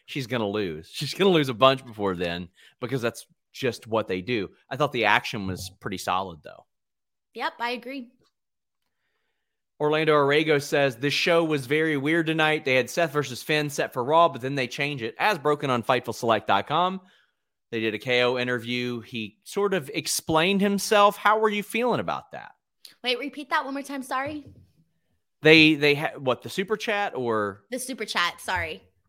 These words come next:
Speaker 1: He says, "Orlando Orrego said the show was very weird. They had Seth versus Finn set for Raw, but then they change it." Yes, they did. As we reported on Fightful Select, it was Finn versus K O. But K O did a little bit of explaining.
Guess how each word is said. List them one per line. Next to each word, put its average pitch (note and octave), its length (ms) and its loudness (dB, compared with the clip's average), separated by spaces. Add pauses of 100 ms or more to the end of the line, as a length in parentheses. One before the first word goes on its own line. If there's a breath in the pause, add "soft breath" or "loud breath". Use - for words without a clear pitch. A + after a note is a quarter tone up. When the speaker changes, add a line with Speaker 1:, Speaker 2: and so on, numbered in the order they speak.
(140)
Speaker 1:
He E3 80 -6
says, D#3+ 260 0
"Orlando D#3 380 2
Orrego C#3 420 2
said B2+ 200 -4
the B2+ 40 -6
show D#3 200 0
was D#3 160 -2
very C3+ 240 0
weird. D#3 300 -4
They C#3 100 -2
had B2+ 180 -4
Seth C#3+ 240 -4
versus C3+ 300 -12
Finn D3 260 -4
set - 300 -6
for B2 100 -6
Raw, C3+ 360 0 (320 soft breath)
but B2 140 -2
then C3 160 0
they A2+ 180 -2
change G#3 440 -2
it." A#3 240 -2 (1200)
Yes, G#2 180 -12
they G2+ 120 -6
did. A#2+ 280 -2
As G#2 180 -4
we G#2+ 80 -8
reported G#2 440 -4
on G2 120 -2
Fightful A2+ 340 -2
Select, A#2+ 400 -2
it G2 60 -4
was G#2 240 -4
Finn B2 520 -4
versus G#2+ 440 -6
K G#2 320 0
O. C3+ 260 -2 (340 loud breath)
But B2+ 140 -4
K G3 280 2
O F3 140 4
did D#3 180 0
a D3 40 2
little D3 180 2
bit C#3 160 0
of A#2+ 60 -6
explaining. A#2 880 -4